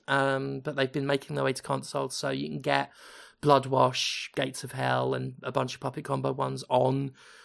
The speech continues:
um, you know, P S five, uh, Xbox, uh, and the Switch. Um,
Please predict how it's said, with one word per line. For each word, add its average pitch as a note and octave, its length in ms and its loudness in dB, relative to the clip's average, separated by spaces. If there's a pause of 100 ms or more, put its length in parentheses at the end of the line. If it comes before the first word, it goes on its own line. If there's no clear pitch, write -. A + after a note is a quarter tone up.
(340)
um, C3 560 -2
you C3+ 100 -2
know, B2+ 120 -4
P C3 160 -8
S B2+ 140 -6
five, C3 460 -2 (340)
uh, - 340 -6
Xbox, - 760 -6 (120)
uh, C3+ 340 -4
and C3+ 200 2
the D#3+ 60 -2
Switch. - 560 2 (460)
Um, D#3 600 6